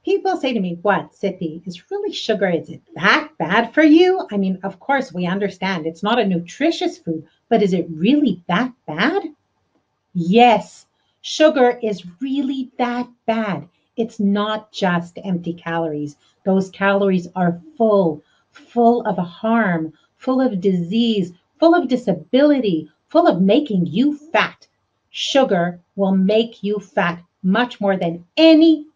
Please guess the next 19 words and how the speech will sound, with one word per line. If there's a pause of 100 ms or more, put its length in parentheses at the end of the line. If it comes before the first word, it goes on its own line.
other
ingredient. (240)
And
sugar (220)
causes
diabetes. (180)
Sugar
has
been
associated (300)
with
a
whole
slew (240)
of
diseases (260)
from
Alzheimer, (640)
cancer,